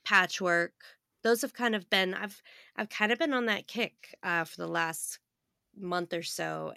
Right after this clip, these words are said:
So that's, that's pretty much my standard answer by now. But I did wanna just give a friendly reminder, um, because this week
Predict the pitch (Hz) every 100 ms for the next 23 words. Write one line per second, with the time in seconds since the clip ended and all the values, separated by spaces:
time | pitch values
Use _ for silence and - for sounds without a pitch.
0 | - - 170 185 196 - - - _ -
1 | 202 - 247 220 196 - 175 165 180 175
2 | 170 160 160 160 156 165 165 160 - 240
3 | 196 185 - - - - - _ - 220
4 | 214 - 311 392 415 359 269 214 208 -
5 | - _ _ _ - 214 247 - 226 208
6 | 214 202 190 175 165 170 165 160 160 165
7 | 185 170 165 170 - 185 - 262 - 226
8 | 214 -